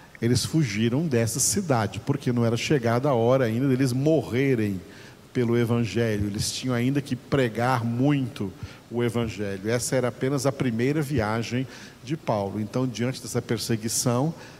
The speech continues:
eles fugiram, e nós vamos ver já já esse texto. O texto dos versículos quatro e cinco, povo dividido,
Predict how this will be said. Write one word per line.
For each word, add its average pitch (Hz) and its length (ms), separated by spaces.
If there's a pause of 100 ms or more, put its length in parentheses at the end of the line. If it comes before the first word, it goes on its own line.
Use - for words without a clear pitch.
(120)
eles 117 240
fugiram, 127 720
e 147 60
nós 120 160
vamos 123 240
ver 117 280 (520)
já 127 260
já 113 220
esse - 220
texto. - 580 (640)
O 175 80
texto 240 440
dos 170 160
versículos 139 640
quatro 151 420
e 117 40
cinco, 139 760 (400)
povo 117 580 (320)
dividido, 127 1040